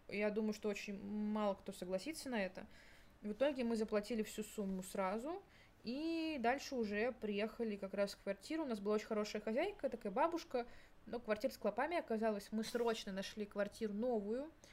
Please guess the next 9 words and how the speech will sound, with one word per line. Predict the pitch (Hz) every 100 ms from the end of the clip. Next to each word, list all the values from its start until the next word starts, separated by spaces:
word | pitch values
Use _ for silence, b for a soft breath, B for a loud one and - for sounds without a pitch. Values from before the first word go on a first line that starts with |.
| B B
Она | - 233
была | 254 240
чуть | 226 220
побольше, | 214 190 254 330 - 330 311 302 B B B - -
и | 220 220
там | 220 285
уже | 285 240
был | 240
хозяин-мужчина. | 233 226 240 254 247 - - - -